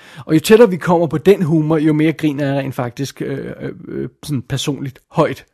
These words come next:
øh, fordi jeg synes, den er ret charmerende. Øh, der var allerede meget Bean humor i toeren, men det føles som om, der er endnu mere i, i treeren her, i Johnny English tre. Rowan Atkinson stjæler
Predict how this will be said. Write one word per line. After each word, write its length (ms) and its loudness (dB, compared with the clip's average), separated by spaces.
øh, 80 -8
fordi 480 -4
jeg 140 0
synes, 200 -4
den 120 -4
er 40 -2
ret 140 -2
charmerende. 500 -6
Øh, 80 -8
der 60 6
var 120 4
allerede 260 6
meget 380 2
Bean 280 2
humor 580 -2
i 140 -12
toeren, 580 -2
men 300 -4
det 140 -2
føles 260 6
som 120 -2
om, 140 -2
der 80 -4
er 100 -2
endnu 260 2
mere 520 -2
i, 200 -4
i 100 -8
treeren 460 -4
her, 100 -6
i 140 -10
Johnny 200 -2
English 360 -4
tre. 300 -8
Rowan 300 6
Atkinson 680 -4
stjæler 640 0